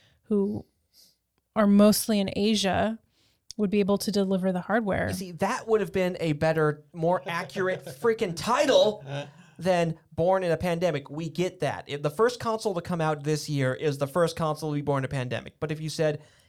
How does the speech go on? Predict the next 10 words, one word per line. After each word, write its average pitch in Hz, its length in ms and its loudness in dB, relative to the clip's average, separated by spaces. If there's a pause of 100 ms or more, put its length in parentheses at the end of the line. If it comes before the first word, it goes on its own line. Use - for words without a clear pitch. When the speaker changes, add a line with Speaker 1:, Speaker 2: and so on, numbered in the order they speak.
(120)
Speaker 2:
Xbox's, 160 800 -2
um, 127 340 0 (500)
Xbox's, 160 640 -2
like, 131 200 -2
release 156 320 0
date 139 260 -2
is 139 240 -6 (280)
put 170 160 0
at - 160 -4
risk 143 420 -2